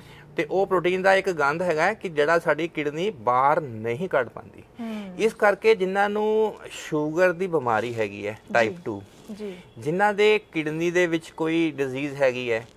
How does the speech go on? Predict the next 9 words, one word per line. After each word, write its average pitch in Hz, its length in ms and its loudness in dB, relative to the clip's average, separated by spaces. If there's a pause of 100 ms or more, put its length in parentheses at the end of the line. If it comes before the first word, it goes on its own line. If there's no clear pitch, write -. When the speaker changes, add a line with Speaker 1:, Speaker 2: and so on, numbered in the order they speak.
(100)
Speaker 2:
ਠੀਕ 226 160 -10
ਹੈ। - 40 -10
Speaker 1:
ਜਿਨ੍ਹਾਂ 196 280 0
ਦਾ 214 380 8 (160)
ਬੀ 120 300 -4
ਪੀ 180 220 4
ਵਧਿਆ 170 280 6
ਰਹਿੰਦਾ 151 280 2
ਹੈ, 127 160 -2